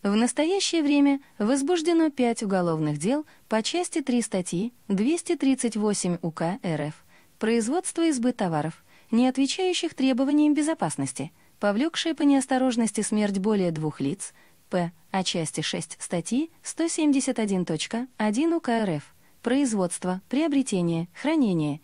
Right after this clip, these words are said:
перевозка в целях сбыта или продажи немаркированной алкогольной продукции, подлежащей обязательной маркировке акцизными марками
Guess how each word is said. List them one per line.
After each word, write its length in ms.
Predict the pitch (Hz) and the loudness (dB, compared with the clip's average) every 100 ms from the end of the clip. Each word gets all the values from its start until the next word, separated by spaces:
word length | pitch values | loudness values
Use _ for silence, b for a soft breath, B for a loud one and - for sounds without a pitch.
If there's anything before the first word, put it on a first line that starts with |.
| b | b
перевозка 500 | - 233 247 349 - | -2 0 0 -2 -4
в 60 | 330 | -6
целях 340 | - 202 175 | -2 -2 -2
сбыта 400 | 160 151 151 233 269 b | -2 -4 -2 -4 -6 b
или 200 | - 330 | -2 0
продажи 560 | 349 330 294 202 185 214 - | 0 0 2 0 0 -4 -2
немаркированной 840 | 214 247 285 269 311 330 320 311 | 4 6 4 2 0 2 2 2
алкогольной 680 | 311 247 226 214 180 175 180 | 2 0 -2 -2 0 0 0
продукции, 680 | 190 190 165 - - 131 151 | 0 -2 -2 -6 -6 -6 -6
подлежащей 680 | - 220 262 285 359 359 330 | -2 2 2 4 2 0 0
обязательной 600 | 277 269 277 269 247 226 | 2 2 2 2 4 4
маркировке 640 | 220 208 214 214 254 - | 4 2 0 0 -2 -2
акцизными 720 | 294 233 - - 330 269 233 | -2 -2 -4 -2 2 4 4
марками 560 | 185 151 147 220 254 277 | 4 2 0 0 2 0